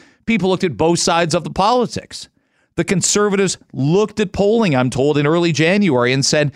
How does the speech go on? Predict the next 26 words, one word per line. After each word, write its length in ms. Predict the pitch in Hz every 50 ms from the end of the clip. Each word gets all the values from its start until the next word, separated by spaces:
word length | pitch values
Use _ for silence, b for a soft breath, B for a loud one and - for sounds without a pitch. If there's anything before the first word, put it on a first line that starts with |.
| B B B B B B
"People 420 | - - 160 156 131 185 190 185 -
are 240 | 156 160 165 170 165
still 320 | - - - 156 147 143
concerned." 720 | 135 - 170 156 139 - - 214 220 196 143 - - - - _ _ _ _ _ -
And 120 | 139 147
if 160 | 139 135 123
you 220 | 135 156 156 139 -
flood 1000 | - - - - - - - 226 233 233 240 247 233 208 180 127 95 - - - b b b b b b _
the 140 | 165 143 135
hospitals, 760 | 170 180 180 170 156 - - 139 101 82 - - - - - _ _
if 120 | 135 151 143
you 140 | 170 190
flood 460 | 147 - - - 208 220 233 240 226 196
the 120 | 214 175
hospitals 520 | 170 165 170 160 - - 151 139 113 95
with 100 | 120 131
sick 420 | - - - - - 208 202 - -
people 380 | - 202 202 - - 85 76 78
this 460 | 104 113 113 131 220 254 269 - -
deep 480 | 143 143 135 180 196 240 262 220 - 180
into 200 | 165 147 139 120
the 100 | 117 95
pandemic, 640 | - 123 117 110 101 95 101 98 92 82 - -
not 180 | 110 131 156 170
last 320 | 196 214 226 240 247 -
spring, 540 | - - - 269 277 277 240 196 190 196 185